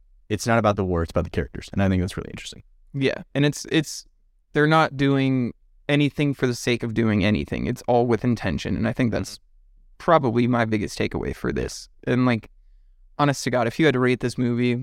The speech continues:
Speaker 2: one out of ten, what you going with?
Speaker 1: You know, that's really hard because I wanna say
Speaker 2: Okay, in the, how about this then? Out of any war movie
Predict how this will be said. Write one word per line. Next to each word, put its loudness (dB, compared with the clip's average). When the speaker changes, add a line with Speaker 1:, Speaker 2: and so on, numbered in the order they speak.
Speaker 2:
one 2
out 2
of -4
ten, 0
what -4
you 0
going -2
with? -18
Speaker 1:
You 2
know, 6
that's 0
really 4
hard 0
because 0
I 4
wanna 2
say -2
Speaker 2:
Okay, 2
in 2
the, 2
how -4
about 2
this -6
then? -10
Out 4
of 0
any 0
war 0
movie 0